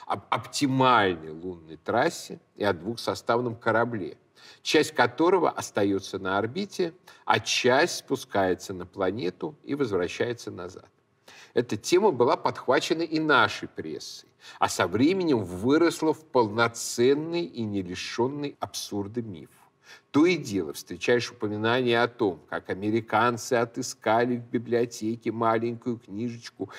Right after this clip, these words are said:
тысяча девятьсот двадцать девятого года, изданную за счёт автора, и благодаря этому обошли советских конкурентов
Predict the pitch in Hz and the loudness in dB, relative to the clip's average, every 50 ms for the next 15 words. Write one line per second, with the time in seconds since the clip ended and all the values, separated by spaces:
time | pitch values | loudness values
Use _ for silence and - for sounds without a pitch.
0 | - - - - 123 123 - - 123 117 120 123 117 - - 120 117 117 113 117 | -18 -20 -6 -4 -2 -2 0 0 0 2 2 0 2 0 0 2 2 2 2 0
1 | - - 117 110 113 123 120 123 - 123 123 - - - 101 101 110 123 123 110 | -2 -4 -4 0 2 2 4 4 2 4 4 2 2 2 2 4 4 4 4 2
2 | 107 110 117 127 117 117 - 127 120 123 123 120 131 127 123 - - 143 135 - | 0 0 -2 -4 -4 -4 -4 -4 -2 0 0 0 0 -2 -2 -2 -4 -4 -4 -2
3 | - - 123 127 131 120 - - - - 98 87 78 - - - - - - 127 | 2 4 6 6 6 4 0 -4 -4 -4 -2 -2 -4 -8 -10 -16 -8 -2 -2 0
4 | 113 127 139 147 143 139 151 131 139 139 139 143 135 135 139 143 139 147 135 131 | 4 4 6 6 6 6 4 4 6 6 6 6 6 6 6 4 2 0 0 -2
5 | 131 - 131 127 120 104 135 135 131 - - 127 127 131 123 - - 113 101 101 | 2 2 2 4 4 4 4 4 2 0 -2 0 0 0 0 0 -2 -2 -2 0
6 | 110 110 104 - - 110 110 - - 107 101 - - 117 107 101 98 90 82 | -2 -4 -4 -8 -8 -10 -6 -6 -6 -6 -6 -4 -2 -2 0 -2 -4 -6 -8